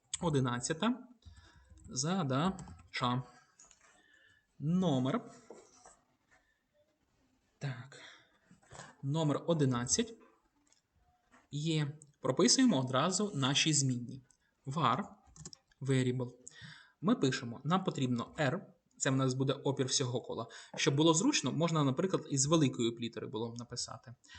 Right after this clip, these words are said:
R, Р один, перший опір, Р два, другий опір. Ставимо двокрапка. Ми знаємо, що ці дані будуть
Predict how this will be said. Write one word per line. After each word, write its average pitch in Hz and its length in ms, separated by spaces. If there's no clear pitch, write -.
R, 156 260
Р 160 140
один, 131 420
перший 147 340
опір, 143 360
Р 127 160
два, 131 240
другий 123 340
опір. - 320
Ставимо 151 420
двокрапка. 131 640
Ми 131 160
знаємо, 202 320
що - 160
ці - 180
дані 127 400
будуть 135 480